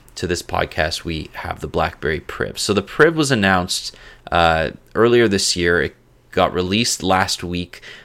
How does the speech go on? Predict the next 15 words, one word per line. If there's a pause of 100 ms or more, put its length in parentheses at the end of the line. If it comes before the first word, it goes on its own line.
(120)
I've
been
working
on
this
review (100)
all
week.
It's
been,
uh,
one
of
the
most